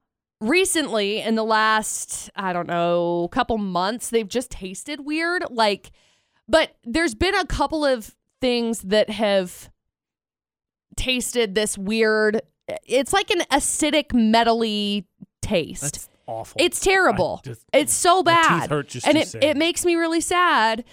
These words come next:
Speaker 1: But, um, so I had covid a couple of months ago, and turns out it's, like, a side effect. Like,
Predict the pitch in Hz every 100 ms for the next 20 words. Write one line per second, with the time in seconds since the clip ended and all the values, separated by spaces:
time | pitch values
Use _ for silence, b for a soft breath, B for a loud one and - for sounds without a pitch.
0 | b _ 302 285 - 262 254 247 247 -
1 | _ - 302 277 262 349 269 302 254 214
2 | 202 208 - 220 - 226 220 202 196 202
3 | 190 185 185 175 _ _ - 214 208 196
4 | 190 190 - _ _ _ _ - 285 320
5 | 254 320 285 262 233 - 240 - 254 196
6 | - 180 202 262 302 302 - - - _
7 | _ _ _ _ _ - 202 190